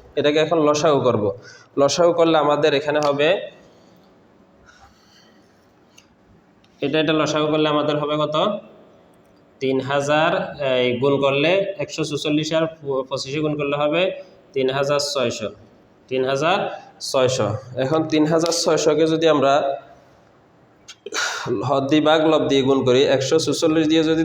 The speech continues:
তিন হাজার ছয়শোকে আমরা ভাগ করি, তাহলে আমাদের যাবে পঁচিশ বার। একশো চুচল্লিশ, তিন হাজার ছয়শোর মধ্যে যাবে পঁচিশ বার। পঁচিশ দিয়ে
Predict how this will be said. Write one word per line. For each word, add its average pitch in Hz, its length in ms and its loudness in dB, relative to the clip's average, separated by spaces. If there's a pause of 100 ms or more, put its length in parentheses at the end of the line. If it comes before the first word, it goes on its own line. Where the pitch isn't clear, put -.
তিন 139 180 4
হাজার 156 260 2 (100)
ছয়শোকে 147 440 2
আমরা 143 180 4 (520)
ভাগ 139 140 2 (140)
করি, 165 180 4 (140)
তাহলে 139 280 0
আমাদের 143 280 0
যাবে 151 140 4 (120)
পঁচিশ 160 260 2 (100)
বার। 98 140 0 (420)
একশো 151 300 0 (200)
চুচল্লিশ, 151 520 0 (180)
তিন 151 160 -2
হাজার 151 220 0
ছয়শোর 151 280 -2
মধ্যে 156 200 -4
যাবে 170 140 2 (120)
পঁচিশ 160 320 0
বার। 104 100 -4 (460)
পঁচিশ 156 280 2 (140)
দিয়ে 151 180 4